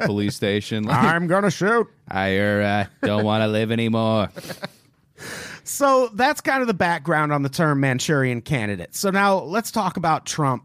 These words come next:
Speaker 2: and Russia.
Speaker 1: Ooh,
Speaker 2: Because
Speaker 1: a lot, lot, lot of things.
Speaker 2: there is a lot to cover when it <laughs> comes to Trump
Speaker 1: There, it's,
Speaker 2: and
Speaker 1: it's just
Speaker 2: Russia.
Speaker 1: like there's so much shit, it is hard to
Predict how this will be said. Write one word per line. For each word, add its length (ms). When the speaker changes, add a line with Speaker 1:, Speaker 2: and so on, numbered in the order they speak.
Speaker 2:
and 320
Russia. 400
Speaker 1:
Ooh, 220
Speaker 2:
Because 400
Speaker 1:
a 100
lot, 420
lot, 480
lot 360
of 260
things. 600
Speaker 2:
there 180
is 120
a 40
lot 380
to 80
cover 380
when 160
it 60
<laughs> 20
comes 400
to 100
Trump 460
Speaker 1:
There, 120
it's, 80
Speaker 2:
and 220
Speaker 1:
it's 120
just 260
Speaker 2:
Russia. 20
Speaker 1:
like 200
there's 180
so 220
much 240
shit, 500
it 160
is 160
hard 420
to 520